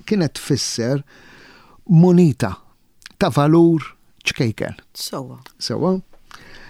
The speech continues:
Speaker 1: Issa, fil-Venezjan kellhom l-espressjoni Gazzetta della Novità, fis-sens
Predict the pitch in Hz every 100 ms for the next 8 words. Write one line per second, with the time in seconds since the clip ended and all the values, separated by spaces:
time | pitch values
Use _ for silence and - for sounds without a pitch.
0 | - - 170 - - - _ - - -
1 | _ _ - 302 196 180 151 - 240 160
2 | 135 - 156 143 147 143 - 135 123 -
3 | - 117 95 76 73 87 _ _ - -
4 | _ - 156 220 139 156 175 180 165 170
5 | 165 165 143 156 170 185 104 - _ _
6 | _ _ - - - - _ _ _ -
7 | - 190 - 135 98 101 -